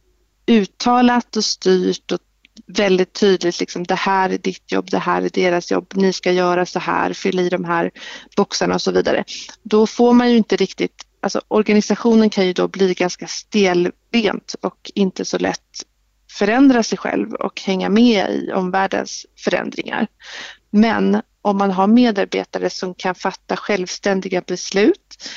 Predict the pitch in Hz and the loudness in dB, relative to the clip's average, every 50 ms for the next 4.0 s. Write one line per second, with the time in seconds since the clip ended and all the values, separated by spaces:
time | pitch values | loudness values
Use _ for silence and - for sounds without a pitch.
0 | - - - _ - 208 208 185 - - - 202 214 220 208 202 196 - - _ | -18 -20 -20 _ -6 -4 -4 -4 -4 -4 -2 0 0 2 2 0 0 -2 -8 _
1 | - - 185 185 - - 196 190 185 - - 185 190 202 - - 202 202 208 214 | -8 -4 -2 -2 0 0 0 -2 -4 -2 -2 -2 -2 -2 -4 -2 2 4 6 6
2 | 202 185 185 185 185 - 196 185 175 175 170 - 185 185 214 381 427 - - - | 6 4 2 0 -2 -2 -6 -6 -6 -6 -4 0 0 0 0 0 -4 -6 -10 -6
3 | - 190 196 - - 175 190 202 240 330 370 - _ _ _ _ - - - | -4 -4 -2 -2 -2 0 2 2 2 2 0 -2 _ _ _ _ -12 -12 -12